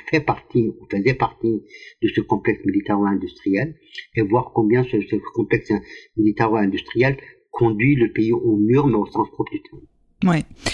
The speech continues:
Speaker 2: Euh, oui, c'est, c'est, c'est, c'est un épisode, euh, extrêmement intéressant. Encore une fois, on n'a pas terminé, hein, je pense, et vous avez raison aussi de le souligner, de, de comprendre tout ce qui est en jeu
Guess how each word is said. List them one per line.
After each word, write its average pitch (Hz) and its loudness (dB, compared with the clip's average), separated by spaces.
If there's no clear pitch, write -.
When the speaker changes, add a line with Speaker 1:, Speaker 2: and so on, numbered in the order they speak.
Speaker 2:
Euh, 175 4
oui, 220 2
c'est, 190 2
c'est, 190 2
c'est, 185 0
c'est - 2
un 175 4
épisode, 185 2
euh, 165 2
extrêmement 214 2
intéressant. 185 2
Encore 180 2
une 180 2
fois, 196 2
on - 4
n'a 175 2
pas 175 2
terminé, 214 4
hein, 180 4
je 170 2
pense, 180 0
et 170 4
vous 160 2
avez 165 2
raison 175 2
aussi 175 0
de 170 4
le 165 2
souligner, 175 2
de, 151 2
de 151 0
comprendre 180 2
tout 214 0
ce - 0
qui 165 0
est 151 0
en 190 4
jeu 190 2